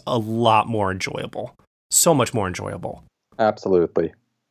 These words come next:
Speaker 1: So.
Speaker 2: Do I think it'll happen? Uh, not necessarily, but it's what I would like to happen.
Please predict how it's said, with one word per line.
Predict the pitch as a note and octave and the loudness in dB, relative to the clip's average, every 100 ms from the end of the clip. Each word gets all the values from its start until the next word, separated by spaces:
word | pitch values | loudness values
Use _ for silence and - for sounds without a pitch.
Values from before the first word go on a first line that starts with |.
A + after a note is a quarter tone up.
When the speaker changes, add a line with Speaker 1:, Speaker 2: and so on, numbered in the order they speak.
| _ | _
Speaker 1:
So. | - - F#2+ F2+ F2 | -8 -4 -2 -4 -4
Speaker 2:
Do | C#3+ | 0
I | D3 | 0
think | F#3 F#3+ | 0 0
it'll | E3+ D#3 | 0 2
happen? | D#3 F3 G#3 G3 - _ - | 0 0 -4 -6 -14 _ -12
Uh, | F#3 | -10
not | F#3 F3 | -6 -4
necessarily, | C#3 A2+ A2 G2 F#2 G2+ | -4 -4 -2 2 2 2
but | A2 G2 | 0 -2
it's | - | -2
what | A2+ | 2
I | G2+ | 2
would | F#2 F#2 | 2 0
like | F#2 C3 - | 0 0 0
to | |
happen. | G2+ F2 - F#2+ | -6 -6 -6 -8